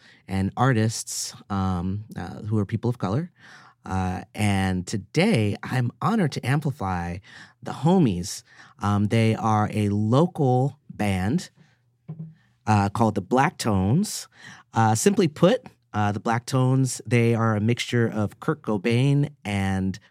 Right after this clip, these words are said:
Cornbread. They are, um, they're twins. Uh, Eva is vocals and guitar, and Cedric,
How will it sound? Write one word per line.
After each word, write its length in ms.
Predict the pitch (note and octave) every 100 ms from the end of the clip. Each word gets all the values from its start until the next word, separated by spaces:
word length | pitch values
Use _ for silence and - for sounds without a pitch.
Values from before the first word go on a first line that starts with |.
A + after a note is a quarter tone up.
| _
Cornbread. 800 | - - C#3 D3 B2 G2+ F2 - - - - - - _
They 240 | A#2+ A2+ A2+
are, 460 | A2+ G#2+ G#2+ G#2
um, 540 | G#2 G2+ F#2+ F#2+ F#2+ G2
they're 120 | -
twins. 600 | G#2+ - F#3 A2 A#2 C3+ - - - - -
Uh, 240 | G#2+ G2+ G2
Eva 460 | B2 B2+ C3 D3+ -
is 400 | A#2 A2+ A2 G#2+
vocals 680 | - F#2+ B2 B2 C3+ C3+ A#2
and 180 | G#2
guitar, 560 | G2 F2+ A2+ A2 C3 C#3
and 280 | - G2 F#2+
Cedric, 600 | G2 A#2 A2 A#2 A2+ -